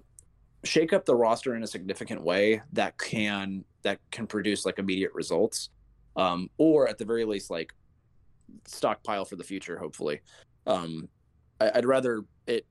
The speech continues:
be more win now, <laughs> like, for the sake of just staying competitive with Luka, 'cause, like, already the talking heads are mentioning, like, is Luka going to do the, you know, the super big, uh, you know,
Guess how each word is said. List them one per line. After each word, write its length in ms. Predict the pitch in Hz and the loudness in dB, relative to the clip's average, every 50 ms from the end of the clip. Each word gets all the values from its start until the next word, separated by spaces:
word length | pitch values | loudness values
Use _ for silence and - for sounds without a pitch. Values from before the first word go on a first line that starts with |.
| _ _ - | _ _ -10
be 180 | 123 120 113 113 | -8 -6 -6 -4
more 600 | 107 110 110 110 107 107 104 104 104 101 98 98 _ _ _ _ _ _ _ - | -4 -2 -2 0 0 2 2 2 2 0 -2 -4 _ _ _ _ _ _ _ 0
win 220 | 123 139 139 127 | 2 2 4 4
now, 380 | 123 120 117 120 120 123 135 127 - - | 2 2 2 4 4 2 2 0 0 -2
<laughs> 320 | 160 - - 156 151 - | -2 0 0 -2 -2 -2
like, 260 | - 92 87 - - - - - - - - - - - - - - 113 | -2 -4 -4 -6 -10 -20 -20 -16 -12 -10 -10 -10 -10 -12 -14 -18 -12 -4
for 100 | - 117 | 0 4
the 80 | 113 104 | 4 4
sake 260 | - - 104 101 98 110 | 6 6 4 4 4 2
of 60 | 101 | 2
just 220 | - 104 - - - - - - - | 2 2 -2 -2 -10 -16 -20 -14 -6
staying 360 | - - 135 127 131 127 120 | 0 4 6 6 6 4 2
competitive 560 | - 113 104 - 110 110 110 104 104 95 92 | 0 -2 0 2 2 4 4 4 2 -2 -4
with 120 | 95 - 98 | -6 -4 -2
Luka, 360 | 95 101 98 - 90 82 82 - | -2 -2 -2 -2 -4 -4 -4 -6
'cause, 120 | - 104 98 | -6 -6 -6
like, 160 | 101 95 - - - | -6 -6 -6 -2 0
already 480 | 143 139 135 131 127 120 113 117 110 104 | 4 6 6 6 6 6 6 4 2 0
the 100 | 90 98 | -2 -4
talking 360 | - - - - - - 101 | -2 0 0 0 0 -4 -10
heads 320 | 95 104 101 98 95 - 101 | -8 -6 -6 -6 -6 -6 -6
are 260 | 104 90 78 73 - _ _ _ _ | -6 -6 -6 -8 -12 _ _ _ _
mentioning, 400 | - 95 107 104 - - 101 98 | -8 -6 -6 -6 -6 -6 -6 -4
like, 240 | 98 92 90 - - _ _ - - - - - _ - | -2 -2 -4 -4 -6 _ _ -20 -20 -20 -20 -12 _ 2
is 320 | 110 113 123 139 143 151 | 6 6 6 6 6 4
Luka 320 | 160 165 165 160 190 180 | 4 4 6 6 4 4
going 260 | 160 170 170 175 175 175 | 4 4 4 2 2 0
to 100 | 180 170 | 0 0
do 240 | 160 170 175 175 175 | 2 4 4 4 4
the, 320 | 165 170 170 170 170 165 - _ - | 4 6 6 6 6 4 0 _ -8
you 180 | - 147 143 127 | -4 -2 0 2
know, 260 | 123 120 117 117 - _ - | 2 2 2 0 -2 _ -6
the 80 | 127 123 | -6 -6
super 360 | - - 151 143 - 151 143 | -4 0 -2 -2 0 0 -2
big, 480 | 135 139 151 151 151 147 123 135 139 - - | 2 4 6 6 6 4 2 -2 -10 -6 -2
uh, 400 | 120 120 117 117 117 117 113 113 107 - _ _ _ _ _ _ _ - | 0 0 0 2 2 2 2 0 0 -4 _ _ _ _ _ _ _ -8
you 100 | 123 113 | -8 -6
know, 280 | 98 95 95 90 87 | -6 -6 -6 -8 -10